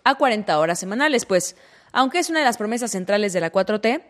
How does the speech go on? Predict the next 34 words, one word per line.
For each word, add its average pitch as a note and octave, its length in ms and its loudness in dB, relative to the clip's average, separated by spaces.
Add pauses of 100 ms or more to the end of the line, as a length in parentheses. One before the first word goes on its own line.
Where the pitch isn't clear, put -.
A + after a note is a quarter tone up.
(380)
no D#4 80 2
es F4+ 80 0
tan E4+ 140 2
urgente A#3+ 440 -2
para F#3+ 160 2
el F#3 100 -4
país B3+ 420 0
como G3 180 -8
la D#3+ 120 -4
creación F3 380 -6
del E3 140 -4
Café - 260 -4
del E3+ 120 0
Bienestar, A#3+ 680 2 (880)
construir A3 580 -2
más F3+ 260 -6
trenes B3 640 0 (580)
o C3 80 -4
hacer A3+ 280 2
limpias A#3 360 2
en F3+ 100 -4
las E3+ 140 -4
oficinas. F3 680 -2 (1600)
Destacó G3+ 420 0
que B3 80 2
el A#3 120 0
tema A#3 280 2
todavía A#3 380 2
no A3+ 120 -2
está A3 280 -2
en G#3+ 100 -2
la F#3+ 160 2
agenda G3+ 400 -4
inmediata G3+ 680 -4